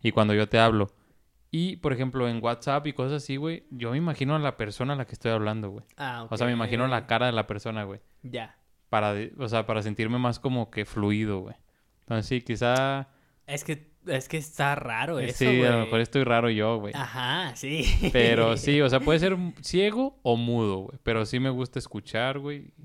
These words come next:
Speaker 1: y ver.
Speaker 2: Ok. Gente, comenten aquí abajo, ¿ustedes qué preferirían perder o no tener en este caso?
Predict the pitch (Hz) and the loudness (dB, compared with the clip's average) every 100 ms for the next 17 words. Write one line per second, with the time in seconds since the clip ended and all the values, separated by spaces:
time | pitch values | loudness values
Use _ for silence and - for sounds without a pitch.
0 | 190 113 98 104 131 135 110 139 _ _ | -20 -18 -8 -6 -4 -6 -12 -14 _ _
1 | - 147 156 143 135 139 156 160 165 151 | -8 -6 -6 -6 -4 -2 -2 0 -2 -2
2 | - 151 151 151 160 147 _ 143 123 170 | -2 0 0 0 -4 -10 _ -12 -4 -2
3 | 190 180 - - 165 160 180 156 139 147 | -2 -4 -12 -2 -2 0 -4 -2 -2 -2
4 | 160 - 175 139 131 156 151 - 120 120 | -2 -2 -2 0 0 -2 -2 -4 -6 -4
5 | 123 - 139 131 135 123 123 - - 123 | -8 -8 -8 -6 -6 -8 -10 -14 -8 -8
6 | 123 143 | -8 -12